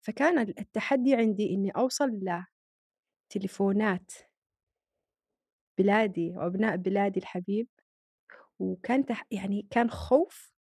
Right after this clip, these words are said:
إنه ما يتقبلوش "ليش تطلعي؟ ليش تعملي؟ س-، يعني إيش اللي جالسة أنتِ تعمليه؟" آآ، بالنهاية يعني كان في قيود قلنا، ذكرناها تخلّيك ك-، أيضًا تقلق من ردات فعلهم، هل بيتقبلوا؟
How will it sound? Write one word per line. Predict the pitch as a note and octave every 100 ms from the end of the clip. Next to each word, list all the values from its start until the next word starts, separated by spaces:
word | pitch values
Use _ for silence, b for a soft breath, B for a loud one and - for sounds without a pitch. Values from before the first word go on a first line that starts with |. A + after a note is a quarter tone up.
| _ -
إنه | G3
ما | G3+ A3
يتقبلوش | - A3 G3 F3+ F#3 F#3+ A3 - _
"ليش | G3 G3
تطلعي؟ | F#3 - F#3 E3+ F3+ _ _ -
ليش | F#3+ -
تعملي؟ | F3+ E3 F3+ F3+ F#3 _ _ _ _ _ _ _
س-، | - -
يعني | F#3 F#3
إيش | G3 -
اللي | F#3+
جالسة | F3+ F3+
أنتِ | F#3 G3
تعمليه؟" | F#3 F3+ F3+ F#3 F#3 - -
آآ، | - - -
بالنهاية | C4+ D#4+ F4 D4+
يعني | C#4 C#4 - F3+ -
كان | C#4
في | C4+ - D4+ A#3
قيود | E3 - A#3 C4+
قلنا، | - G3+ G3+ F3+
ذكرناها | F#3 - G3 A#3 A#3+ G#3 C#4 B B -
تخلّيك | - B3+ D#4 -
ك-، | - -
أيضًا | B3 C4 C4
تقلق | - - - B3+ - - _ _ b b b b -
من | A#3 A3+
ردات | A3 B3 C4
فعلهم، | - - F#3+ E3+ F#3 G3 _ _ -
هل | A3+ G#3
بيتقبلوا؟ | G3 G3+ G3+ - F#3 F#3 F3+ F#3+